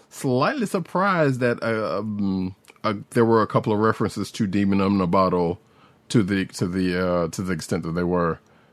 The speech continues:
uh, or at least ones that I referenced. Like, I don't know, obviously you have to be of a certain vintage to even know, remember Demon in a Bottle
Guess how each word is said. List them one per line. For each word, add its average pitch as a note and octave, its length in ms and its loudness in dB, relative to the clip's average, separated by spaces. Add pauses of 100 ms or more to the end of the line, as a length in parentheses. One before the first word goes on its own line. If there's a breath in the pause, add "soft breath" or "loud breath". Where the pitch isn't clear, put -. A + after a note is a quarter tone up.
(580 soft breath)
uh, F#2+ 220 0
or A2+ 120 0
at C3 60 2
least C3+ 220 0
ones A#2 320 2
that G#2+ 140 2
I B2 100 4
referenced. F#2+ 460 -4
Like, G2+ 160 2
I G#2 80 2
don't G#2+ 140 -2
know, G2+ 100 -2
obviously G2 400 -2
you F#2+ 100 -2
have G2 80 0
to E2+ 80 -8
be G2 80 -2
of F2+ 140 -4
a F2+ 80 -2
certain F#2+ 320 -4
vintage G2 280 -2
to F#2+ 80 -6
even F2+ 300 -2
know, G#2 360 0
remember G2 500 2
Demon F#2 280 -2
in F2+ 140 0
a F2+ 40 -2
Bottle F2+ 480 0